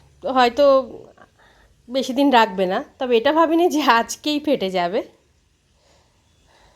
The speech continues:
এই কিছুক্ষণ আগেই বলটা ফাটলো। এখন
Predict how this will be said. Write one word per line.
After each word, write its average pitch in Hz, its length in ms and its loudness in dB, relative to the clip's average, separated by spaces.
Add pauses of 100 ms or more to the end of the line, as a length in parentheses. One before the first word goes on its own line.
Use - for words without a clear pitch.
(2500)
এই 254 160 -12
কিছুক্ষণ 247 400 -4
আগেই 240 260 -4
বলটা 180 360 -6
ফাটলো। 156 340 -16 (2500)
এখন 170 260 -8